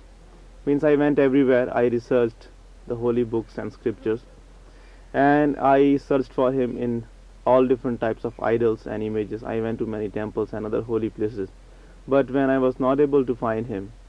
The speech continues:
and after wandering from one place to another, at the end, when I came to Guru Amar Das Ji Maharaj, and when he lovingly told me that Almighty Lord, for whom you are searching outside,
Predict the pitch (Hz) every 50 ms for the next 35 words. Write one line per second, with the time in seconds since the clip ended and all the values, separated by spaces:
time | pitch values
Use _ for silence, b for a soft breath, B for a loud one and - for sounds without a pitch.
0 | - - 123 123 123 123 123 - 139 120 123 127 131 131 127 131 127 127 127 127
1 | - 120 113 110 113 120 131 127 - 120 120 117 - 120 113 110 110 110 98 104
2 | 101 95 95 - - - - - - - 110 101 120 113 117 120 123 127 131 127
3 | - b b b b b b b b - 127 127 135 131 - 139 147 156 139 151
4 | 135 127 135 139 131 131 135 131 127 127 127 127 123 127 127 120 113 110 104 104
5 | 104 104 - - - - - - - - - - - - - 120 123 127 123 135
6 | 139 151 147 143 135 135 135 135 139 139 131 131 123 127 127 127 131 135 135 127
7 | 113 104 101 107 - - - 113 123 117 113 - - - - - - - - -
8 | - - - - - 120 127 139 143 143 139 131 127 113 - 120 113 113 113 113
9 | 113 113 123 135 - - - - - - - - 120 117 120 131 139 143 143 139
10 | 131 120 113 110 - - 131 123 117 - 120 104 98 92 - - - - - -
11 | - - - - - - - - - 120 127 131 - - 143 127 117 117 117